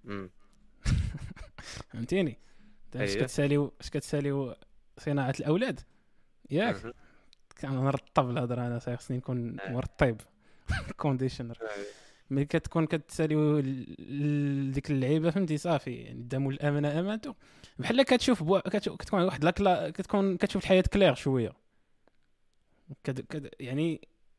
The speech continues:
Speaker 2: ما كيكونش
Speaker 1: أي
Speaker 2: داك
Speaker 1: الغشاء
Speaker 2: الضبابه.
Speaker 1: على العين ديالك.
Speaker 2: لا، ديك الضبابه، ديك الضبابه اللي
Speaker 1: آه.
Speaker 2: كانت،
Speaker 1: فهمتك، تحيد الغشاء على العين ديالك.
Speaker 2: فوالا واحد الغشاء
Speaker 1: على البصيرة.
Speaker 2: كدير ليه هكا، كت-، كتولي تشوف،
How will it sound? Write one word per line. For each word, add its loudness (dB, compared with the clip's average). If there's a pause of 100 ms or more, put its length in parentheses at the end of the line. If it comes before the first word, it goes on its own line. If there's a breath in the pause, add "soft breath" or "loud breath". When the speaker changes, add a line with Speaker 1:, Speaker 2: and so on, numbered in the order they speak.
(220)
Speaker 2:
ما -4
كيكونش 4
Speaker 1:
أي 8
Speaker 2:
داك 2
Speaker 1:
الغشاء 6
Speaker 2:
الضبابه. 10
Speaker 1:
على 8
العين 8
ديالك. 6 (720)
Speaker 2:
لا، 4
ديك 4
الضبابه، 4
ديك 0
الضبابه 2
اللي 0
Speaker 1:
آه. 0
Speaker 2:
كانت، 2 (120)
Speaker 1:
فهمتك، 0
تحيد 4
الغشاء 6
على 6
العين 6
ديالك. -4
Speaker 2:
فوالا 4
واحد -2
الغشاء 0
Speaker 1:
على 8
البصيرة. 10
Speaker 2:
كدير 0
ليه 0
هكا، -6
كت-، -10 (100)
كتولي -4
تشوف، -12